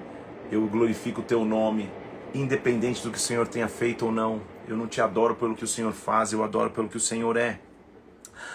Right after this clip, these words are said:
A adoração estava tendo que ser restaurada, Davi o temeu e falou, "Calma aí, então vamos, vamos, vamos, vamos saber como trazer." Então a arca ficou na, com a, com a família de Obed-edom três meses e o Senhor abençoou a casa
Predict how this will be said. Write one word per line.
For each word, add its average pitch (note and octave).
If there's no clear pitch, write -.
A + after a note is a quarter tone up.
A G2
adoração A2
estava A#2+
tendo B2
que G#2+
ser A#2
restaurada, A#2
Davi A2+
o A#2+
temeu A#2
e A#2+
falou, A2
"Calma A2
aí, F#2+
então G#2
vamos, A2+
vamos, G#2+
vamos, A2
vamos G#2+
saber A2
como B2
trazer." A2
Então A#2
a G#2
arca A2
ficou B2
na, A#2+
com A#2
a, G#2+
com A#2
a A2
família A#2
de A#2
Obed-edom A2+
três C#3
meses A#2+
e A2+
o A#2
Senhor A#2
abençoou A#2
a A2
casa G#2+